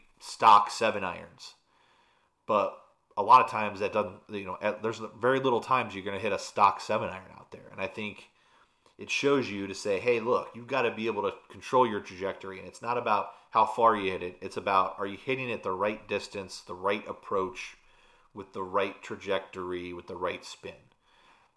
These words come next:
And so I, I always think that this tournament brings that out the best, because you can look at, uh, thirteen, which is a great example.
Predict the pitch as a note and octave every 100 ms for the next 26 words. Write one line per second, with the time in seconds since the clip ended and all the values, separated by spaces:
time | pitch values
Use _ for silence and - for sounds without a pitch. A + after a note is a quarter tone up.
0 | _ _ _ _ _ _ _ A#2+ A2 B2
1 | G2+ G2+ - A2 A#2+ A#2+ A2+ G#2+ A2+ G2+
2 | F#2 - G#2+ - A2+ G2+ F#2 F#2 G#2 G2
3 | G2 F#2+ F2+ F#2 - - G2+ G2 - F#2+
4 | F2 - - - _ - - _ _ A2
5 | A2+ G2+ G#2 G#2 G2+ G#2 G2+ A#2 A2 G#2
6 | - - - G#2+ G2 F#2+ F2+ - C3 B2
7 | - A2 F2 D#2 - - G2 F2+ A#2 A#2
8 | G2+ F2+ F#2 - F2+ F2